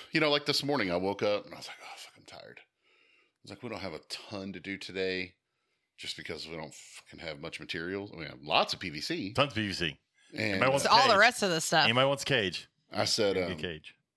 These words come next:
Speaker 1: I texted Lucas and I was like, "I'm not gonna be there till about nine." And, uh, I was like, "I actually need to run some errands this morning and a couple of places I need to go don't open till eight."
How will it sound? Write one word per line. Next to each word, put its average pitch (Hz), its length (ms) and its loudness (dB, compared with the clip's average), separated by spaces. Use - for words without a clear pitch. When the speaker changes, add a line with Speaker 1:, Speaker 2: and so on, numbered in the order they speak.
Speaker 1:
I - 60 -12
texted - 440 -2
Lucas 82 380 -10
and 90 100 -8
I 85 40 -8
was 85 100 -8
like, 82 160 -6
"I'm 104 140 -2
not 107 120 -2
gonna 85 120 -4
be 78 80 -8
there 73 120 -6
till 76 120 -12
about 67 160 -10
nine." 71 340 -8
And, 82 360 -8
uh, 71 300 -6
I - 40 -8
was 90 120 -4
like, 92 100 -2
"I 90 60 4
actually 87 240 0
need 76 60 -8
to 76 60 -8
run 78 160 -6
some 76 160 -8
errands 76 340 -6
this 76 140 -8
morning 71 340 -10
and 67 200 -14
a - 60 -20
couple - 180 -10
of 71 80 -16
places 71 240 -8
I 71 60 -10
need 69 100 -12
to 69 60 -12
go 69 100 -10
don't 67 140 -10
open 71 180 -14
till 64 180 -12
eight." 71 220 -10